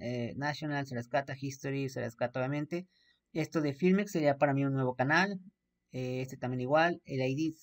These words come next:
es un canal muy bueno, pero ahí le faltan varios canales ya, me imagino que están en el otro. Deportes,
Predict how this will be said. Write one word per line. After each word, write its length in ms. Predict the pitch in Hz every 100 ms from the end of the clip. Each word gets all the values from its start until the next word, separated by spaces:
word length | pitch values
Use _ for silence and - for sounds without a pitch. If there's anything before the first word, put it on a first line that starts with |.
| 101
es 140 | -
un 160 | 123 117
canal 260 | 113 117
muy 140 | 117 123
bueno, 360 | 160 170 180 190 _ _ -
pero 140 | 175
ahí 80 | 185
le 120 | 190
faltan 420 | 185 185 185 180
varios 400 | 160 160 165 165
canales 460 | - 147 147 143 131
ya, 220 | 147 156 - _ _ _ _ _ -
me 80 | 135
imagino 340 | 127 139 139
que 60 | 135
están 220 | - 131
en 100 | 131
el 140 | 123
otro. 280 | 139 139 120 - _ _ _ -
Deportes, 880 | 151 147 202 202 190 208 202 -